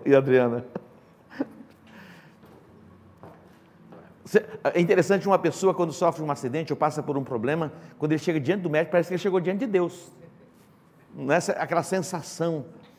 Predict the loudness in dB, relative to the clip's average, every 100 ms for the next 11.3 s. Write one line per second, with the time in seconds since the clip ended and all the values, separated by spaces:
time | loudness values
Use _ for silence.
0 | _ -20 _ -20 _ -20 -18 -10 -4 -2
1 | 2 4 4 2 0 -4 -8 -12 -20 -20
2 | -20 -20 -20 -20 -20 -20 -20 -20 -20 -20
3 | -20 -20 -20 -20 -20 -20 -20 -20 -20 -20
4 | -20 -20 _ _ -2 2 2 2 2 2
5 | 2 0 -2 -2 -2 -2 2 0 -2 -10
6 | -6 -4 -2 -4 -2 -4 -2 -2 0 -2
7 | -2 -2 0 0 0 -2 -2 -2 -4 -10
8 | -20 -20 _ -20 -20 -20 -20 -20 2 2
9 | 2 0 0 0 -2 0 2 0 0 -2
10 | 0 0 -2 -6 -10 -4 -2 -2 -4 -4
11 | -6 -8 -18